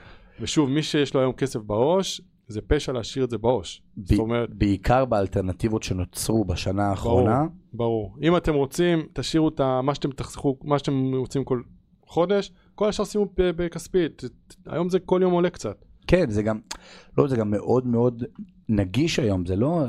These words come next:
Speaker 1: תוך, נגיד, אם אתה עכשיו עושה את זה דרך איזשהו תיק השקעות, בבית השקעות, נגיד,
Speaker 2: נכון.
Speaker 1: פתחת באיזשהו מקום, איי בי איי, אקסלנס, מיטב, לא משנה מי, ואתה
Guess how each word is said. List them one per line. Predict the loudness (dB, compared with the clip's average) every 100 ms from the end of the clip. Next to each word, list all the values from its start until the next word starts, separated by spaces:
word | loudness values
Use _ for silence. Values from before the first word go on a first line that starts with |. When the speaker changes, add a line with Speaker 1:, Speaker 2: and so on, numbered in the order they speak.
| -6 -4
Speaker 1:
תוך, | 0 0 -2 -6
נגיד, | -4 -4 -4
אם | -6
אתה | -4
עכשיו | -4 -4
עושה | -4 -4 -2
את | 0
זה | 0
דרך | -2 -4 -4
איזשהו | -6 -6 -6 -10
תיק | -8 -8 -8
השקעות, | -6 -2 0 0
בבית | -2 -8 -6
השקעות, | -8 -10 -12 -10
נגיד, | -10 -6 -4
Speaker 2:
נכון. | -4 -6 -6
Speaker 1:
פתחת | -6 -6
באיזשהו | -4 -4 -6 -6
מקום, | -6 0 0 0 -6 -20 -20 -20 -10
איי | -4 0
בי | 2
איי, | 2
אקסלנס, | 0 -4 -6 -6
מיטב, | -6 -2 0
לא | 0
משנה | -2 -2 0
מי, | 0 -2 -6 _ _ _ _ _
ואתה | -10 -2 2 2 2 -2 -12 _ -12 -2 0 0 -2